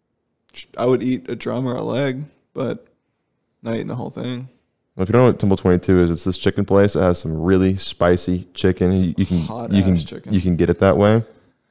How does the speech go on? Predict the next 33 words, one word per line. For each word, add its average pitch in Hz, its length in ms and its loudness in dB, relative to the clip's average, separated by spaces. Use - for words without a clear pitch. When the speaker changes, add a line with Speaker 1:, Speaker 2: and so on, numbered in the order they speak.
Speaker 1:
They 135 100 -2
have - 80 4
Speaker 2:
It - 80 2
Speaker 1:
six - 280 -10
levels. 139 460 -6
I 120 140 -10
went 123 280 -8
Speaker 2:
I - 40 -16
thought 127 100 6
it 123 40 4
was 107 120 0
seven 98 240 2
levels. 82 360 -4
Speaker 1:
Six. - 380 -10
Speaker 2:
Okay. 90 260 -4
Speaker 1:
I 117 80 -6
went 127 300 0
about 120 160 0
a 113 60 4
week 123 240 -4
ago. 131 460 0
I 131 80 -8
got 120 220 -4
level 117 180 -2
five 117 380 -6
of 131 120 -12
six, - 520 -6
thinking 117 400 -10
I 110 80 -8
was 127 140 -8
playing - 360 -8
it - 140 -14
safe. - 600 -6